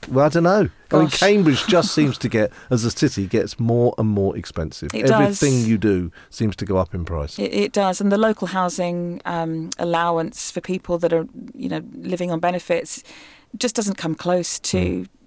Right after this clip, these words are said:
Speaker 2: the kind of costs <laughs> that people need to pay for, for accommodation in the city. And
Speaker 1: Mm.
Speaker 2: this is affecting more and more people now. It's, it's not just the people that one might have considered as your stereotypical person experiencing homelessness. This
Speaker 1: Sure.
Speaker 2: is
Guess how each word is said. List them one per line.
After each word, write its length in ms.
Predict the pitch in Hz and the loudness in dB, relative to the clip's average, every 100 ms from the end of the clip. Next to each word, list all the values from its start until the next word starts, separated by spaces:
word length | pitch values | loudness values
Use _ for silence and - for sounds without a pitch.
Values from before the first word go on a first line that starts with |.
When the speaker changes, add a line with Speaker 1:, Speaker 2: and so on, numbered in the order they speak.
| _ 185 | _ -10
Speaker 2:
the 160 | 190 175 _ - | -4 -4 _ -12
kind 220 | - 170 | -6 -4
of 180 | 160 - | -4 -8
costs 440 | - 175 - - | -6 -6 -4 -6
<laughs> 100 | - | -6
that 140 | - - | -6 -6
people 280 | 196 196 | -4 -2
need 220 | 190 196 196 | 0 0 -4
to 80 | |
pay 240 | - 208 202 | -4 -2 -2
for, 320 | - 196 185 | 0 2 0
for 180 | - 202 | -2 -4
accommodation 520 | 208 180 170 165 - | -4 -4 -4 -4 -4
in 60 | 185 | -6
the 60 | |
city. 440 | 175 220 - 170 165 | -2 -4 -2 -2 0
And 140 | 175 | -2
Speaker 1:
Mm. 80 | 87 - - - - - _ _ - | -6 -10 -16 -20 -20 -20 _ _ 0
Speaker 2:
this 200 | 233 226 | 0 2
is 100 | 202 | 0
affecting 420 | 190 196 - 190 | 0 -2 -2 0
more 120 | 185 | 2
and 80 | 180 | 2
more 100 | 170 | 0
people 300 | 202 202 170 | -2 -4 -2
now. 200 | 160 156 | 0 0
It's, 180 | 165 - | 0 -2
it's 180 | 190 175 | -2 0
not 160 | 190 | -2
just 340 | - 180 170 - | 0 -2 -2 -4
the 80 | |
people 300 | 175 180 170 | -4 -4 -2
that 160 | 165 160 | 0 0
one 200 | 180 170 | 0 -2
might 340 | 170 165 170 - | 0 -2 -4 -8
have 180 | 160 | -10
considered 440 | - 165 - 170 160 | -6 -6 -2 -2 -2
as 120 | 151 | -2
your 100 | 160 | -2
stereotypical 840 | - - 160 165 151 - 160 - 151 | -2 -2 0 0 -2 -4 -6 -6 -4
person 300 | 160 151 156 | -4 -6 -8
experiencing 500 | - - 160 139 151 | -6 -4 -4 -4 -4
homelessness. 520 | 175 190 151 - - | -2 -2 -4 -8 -4
This 140 | 208 | -2
Speaker 1:
Sure. 80 | 202 | 0
Speaker 2:
is 100 | 175 | 0